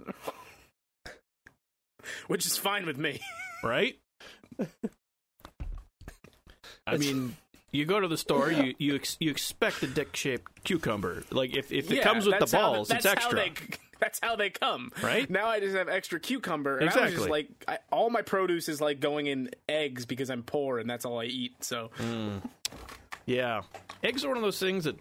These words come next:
Speaker 2: the price goes up and you complain about it, and then you, you do the math in your head and you're like, "This, this is still a one dollar meal. I,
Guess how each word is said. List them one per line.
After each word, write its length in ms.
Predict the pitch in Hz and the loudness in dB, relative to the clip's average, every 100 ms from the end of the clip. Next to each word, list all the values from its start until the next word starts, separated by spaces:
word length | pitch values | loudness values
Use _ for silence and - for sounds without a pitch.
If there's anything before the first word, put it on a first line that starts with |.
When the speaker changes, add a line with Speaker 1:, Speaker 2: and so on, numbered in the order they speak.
| - | -8
Speaker 2:
the 60 | - | -2
price 320 | - 170 165 | 0 0 2
goes 240 | 156 139 | 2 4
up 160 | 139 143 | 2 2
and 80 | 160 | 0
you 60 | 127 | 0
complain 380 | 123 127 131 | -2 2 0
about 240 | 143 135 147 | 2 2 2
it, 140 | 151 | 2
and 100 | 131 | 2
then 160 | 131 135 | 2 0
you, 120 | 117 | -2
you 140 | - 120 | -2 -2
do 180 | 113 143 | 0 0
the 80 | |
math 260 | 120 123 127 | 2 0 0
in 80 | 131 | -2
your 120 | 120 | 2
head 80 | 131 | 0
and 80 | 127 | 2
you're 80 | 120 | -2
like, 120 | - | 0
"This, 100 | 170 | -4
this 200 | 170 160 | -2 -2
is 80 | 131 | -2
still 200 | - 131 | 0 0
a 60 | 104 | 2
one 200 | 107 107 | 2 2
dollar 240 | 101 95 | 0 0
meal. 260 | 95 92 87 | 0 0 0
I, 120 | 98 | -2